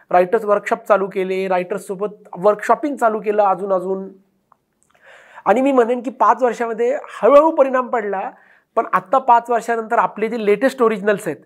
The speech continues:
त्यांची फिनिशिंग रेट सत्तर ऐंशी टक्क्यावर आहे. तर आज आपण ग्लोबल क्लास ऑडिओ स्टोरीटेलिंग मराठीमध्ये करतोय, हे मला वाटतं की ही म्हणजे माझ्या स्वतःसाठी ही खूप मोठी अचिव्हमेंट वाटते मला.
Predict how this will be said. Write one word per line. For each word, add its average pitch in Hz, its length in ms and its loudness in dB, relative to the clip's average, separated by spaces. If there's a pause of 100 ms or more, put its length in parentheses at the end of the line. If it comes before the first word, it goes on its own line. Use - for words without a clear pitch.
(600)
त्यांची 208 440 -2
फिनिशिंग 233 460 -2
रेट 240 140 2
सत्तर - 340 2
ऐंशी 226 200 0
टक्क्यावर 190 400 2
आहे. 139 160 -8
तर 208 140 0
आज 233 340 2
आपण 240 500 -4 (540)
ग्लोबल 262 480 4 (120)
क्लास 226 440 2 (480)
ऑडिओ 220 300 2
स्टोरीटेलिंग 240 680 -4
मराठीमध्ये 220 580 2
करतोय, 196 400 0 (1080)
हे 302 100 8
मला 285 160 8
वाटतं 277 280 0
की 262 140 -8
ही 247 200 -6
म्हणजे 254 200 -4
माझ्या 220 340 0
स्वतःसाठी 240 300 -2
ही 254 100 -4
खूप 254 180 -6
मोठी 226 280 0
अचिव्हमेंट 170 360 -4
वाटते 151 240 -12
मला. 147 180 -18